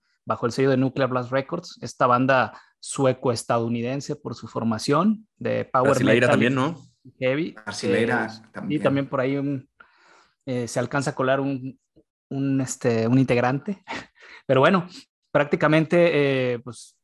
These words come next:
Speaker 1: todo, to-, toda la banda, este, suena sabrosón. Es una banda formada ahí en el dos mil diecisiete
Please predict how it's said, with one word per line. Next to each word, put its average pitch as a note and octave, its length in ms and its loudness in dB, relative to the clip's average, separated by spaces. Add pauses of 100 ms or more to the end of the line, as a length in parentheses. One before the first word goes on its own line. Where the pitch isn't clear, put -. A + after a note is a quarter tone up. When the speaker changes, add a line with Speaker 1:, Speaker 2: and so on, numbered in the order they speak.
(100)
Speaker 1:
todo, D3 300 -2
to-, D3+ 180 2
toda E3 180 4
la D#3+ 100 4
banda, D3 540 2 (360)
este, A2+ 840 -8
suena C3+ 520 0
sabrosón. D3 680 -2
Es C3+ 120 -8
una C#3+ 160 -2
banda C#3 220 -4
formada A#2+ 400 -4
ahí C3+ 120 -2
en C3+ 100 -4
el C3+ 100 -6
dos A#2+ 120 -6
mil C3 160 -4
diecisiete C#3 640 -4